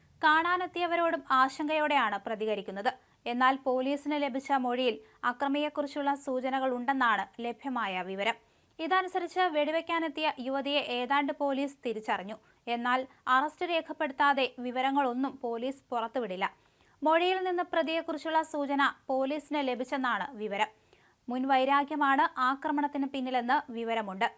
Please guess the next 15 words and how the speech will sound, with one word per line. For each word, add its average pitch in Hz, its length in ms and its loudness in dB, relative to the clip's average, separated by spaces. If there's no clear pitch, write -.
അക്രമിയായ 349 680 2
സ്ത്രീ 320 260 -6
എത്തിയത് 294 600 2
വ്യാജ 269 420 2
നമ്പർ 311 260 -2
പ്ലേറ്റുള്ള 285 540 0
കാറിലായിരുന്നുവെന്ന് 254 1120 2
പോലീസ് 240 380 -2
കണ്ടെത്തിയിരുന്നു. 214 560 -6
സി 339 160 -2
സി 370 140 -4
ടി 381 140 -4
വി 370 100 -2
കേന്ദ്രീകരിച്ചുള്ള 339 840 0
അന്വേഷണത്തിൽ 277 720 0